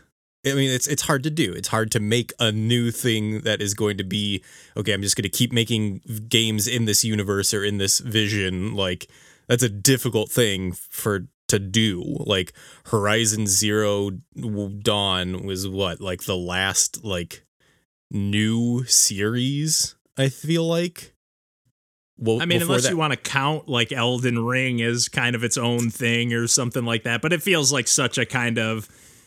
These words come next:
Speaker 1: But
Speaker 2: or,
Speaker 1: that's,
Speaker 2: or if
Speaker 1: like,
Speaker 2: you wanna
Speaker 1: br-,
Speaker 2: count,
Speaker 1: yeah.
Speaker 2: like, a mascot, you know, like, Grapple Dog is its own, like,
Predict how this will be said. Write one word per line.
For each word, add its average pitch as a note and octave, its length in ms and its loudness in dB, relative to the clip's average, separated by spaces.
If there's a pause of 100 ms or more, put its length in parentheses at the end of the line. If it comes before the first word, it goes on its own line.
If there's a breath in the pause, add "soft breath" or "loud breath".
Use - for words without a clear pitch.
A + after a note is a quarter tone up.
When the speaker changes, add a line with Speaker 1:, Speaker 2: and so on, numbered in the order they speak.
Speaker 1:
But A3 80 6
Speaker 2:
or, - 20 8
Speaker 1:
that's, A#3 180 6
Speaker 2:
or A3 60 4
if G3 60 2
Speaker 1:
like, A#3 80 2
Speaker 2:
you F3+ 80 2
wanna E3 160 4
Speaker 1:
br-, B2+ 60 -4
Speaker 2:
count, D#3+ 200 4
Speaker 1:
yeah. D3 60 -6
Speaker 2:
like, C3+ 140 0
a C3 60 0
mascot, B2 640 0
you B2+ 80 0
know, A2+ 100 2
like, A2 140 2
Grapple C3+ 380 0
Dog A2+ 360 0
is A2 140 -2
its A#2 140 -6
own, A#2 200 0
like, A2 200 -2